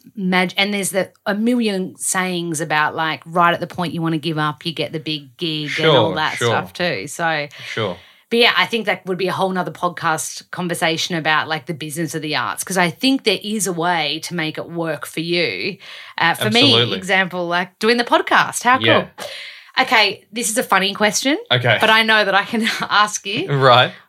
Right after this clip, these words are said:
Speaker 1: I love hearing you do a New York accent. Can you please do a little bit of a New York accent?
Speaker 2: Well, see, the thing about New York is you gotta squeeze your way into a conversation, okay? No one's gonna, uh, no one's gonna make way for you, okay? So you, you, you might be waiting a long time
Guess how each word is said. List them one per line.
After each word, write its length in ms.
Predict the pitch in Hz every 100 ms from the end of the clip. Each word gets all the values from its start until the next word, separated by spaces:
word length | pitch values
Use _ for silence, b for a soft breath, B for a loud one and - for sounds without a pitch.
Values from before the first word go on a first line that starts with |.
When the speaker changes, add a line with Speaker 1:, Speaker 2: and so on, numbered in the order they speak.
| -
Speaker 1:
I 220 | 240 285
love 280 | 233 226 196
hearing 380 | 214 220 208
you 80 | 202
do 220 | 180 185
a 120 | 180 180
New 160 | 175
York 300 | 175 170 160
accent. 460 | 170 160 - 185 190
Can 120 | 202
you 220 | 190 190
please 380 | 185 - 170 170
do 320 | - 160 156 -
a 120 | 160
little 220 | 160 156
bit 100 | 160
of 100 | 170
a 60 | 170
New 140 | 185
York 260 | 180 180 180
accent? 540 | 190 190 - 208 247 -
Speaker 2:
Well, 180 | -
see, 220 | 107 - 120
the 100 | 113
thing 200 | 147 139
about 260 | 127 117
New 160 | 117 117
York 380 | 110 104 107 -
is 340 | 104 95 - -
you 240 | 104 107
gotta 480 | 104 104 101 101 101 _ _ -
squeeze 420 | - - 123 117
your 100 | 110
way 160 | 104 101
into 220 | 98 101
a 60 | 92
conversation, 760 | 101 92 87 - 90 - 82
okay? 240 | 82 95
No 120 | 92 101
one's 140 | 104
gonna, 260 | 101 98 95 -
uh, 140 | 87
no 140 | 98 101
one's 120 | 104
gonna 180 | 95 98
make 260 | 95 92 98
way 220 | 95 92
for 160 | -
you, 140 | 85 82
okay? 340 | 85 - 95
So 160 | 92 101
you, 200 | 95 98
you, 220 | 107 101
you 120 | 95 98
might 160 | 107
be 80 | 104
waiting 260 | 101 107 101
a 60 |
long 300 | 101 104 104
time 480 | 107 127 117 104 107